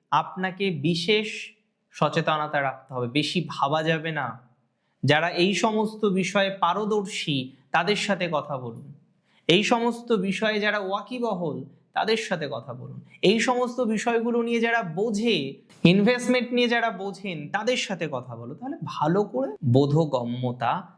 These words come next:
আনার দরকার রয়েছে, ভালোভাবে বোঝার দরকার রয়েছে। ইনভেস্টমেন্ট রিলেটেড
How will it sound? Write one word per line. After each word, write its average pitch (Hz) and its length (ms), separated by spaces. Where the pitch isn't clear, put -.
আনার 127 480
দরকার 113 440
রয়েছে, - 360
ভালোভাবে 175 520
বোঝার 156 540
দরকার - 360
রয়েছে। - 480
ইনভেস্টমেন্ট 240 800
রিলেটেড 156 460